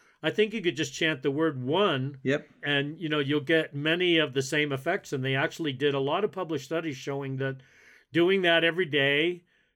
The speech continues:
Speaker 1: just chanting the word one, would lower people's blood pressure and their pulse, uh, improve their digestion, you know, have all of these benefits. I'm wondering, do you,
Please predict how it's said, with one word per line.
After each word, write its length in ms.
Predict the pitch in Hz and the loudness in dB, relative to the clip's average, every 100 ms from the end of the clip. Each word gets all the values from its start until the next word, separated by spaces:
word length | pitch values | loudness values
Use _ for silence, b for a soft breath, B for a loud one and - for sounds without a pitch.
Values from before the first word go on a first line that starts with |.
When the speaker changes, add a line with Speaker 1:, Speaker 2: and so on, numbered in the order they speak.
| _ | _
Speaker 1:
just 200 | 165 - | -4 -2
chanting 340 | - 175 180 | 0 0 0
the 80 | 160 | 0
word 300 | 151 151 135 | 0 0 -2
one, 480 | 127 151 196 147 143 131 b | -2 0 0 -2 -6 -16 b
would 160 | 170 160 | 0 2
lower 340 | 160 170 180 | 2 2 2
people's 400 | 160 165 139 139 | 0 -2 -2 -4
blood 280 | 135 156 160 | 0 -2 -2
pressure 580 | 170 160 135 151 147 147 | -2 -4 -2 0 0 0
and 180 | 123 123 | -4 -8
their 100 | 117 | -10
pulse, 800 | - 165 170 165 160 156 135 143 | -10 -4 -2 0 0 -4 -8 -8
uh, 140 | 127 - b b b | -8 -8 b b b
improve 380 | 131 165 160 131 | -6 -2 -2 0
their 260 | 131 127 - _ - 143 135 170 | -2 -2 -8 _ -2 -2 2 2
digestion, 840 | 170 - - 160 156 151 151 147 135 b b - | 2 -2 -4 -2 -2 -4 -6 -8 -14 b b -8
you 80 | 143 | -4
know, 180 | 139 | -4
have 200 | 139 160 | -2 -2
all 300 | 156 156 180 | 2 4 4
of 80 | 185 | 4
these 220 | 160 143 | 2 0
benefits. 800 | 131 143 190 - 123 - - - b b b b | 0 0 0 -2 -4 -10 -20 -20 b b b b
I'm 140 | 156 160 | -4 0
wondering, 400 | 156 180 160 147 | 2 4 2 2
do 60 | |
you, 240 | 143 143 | 0 0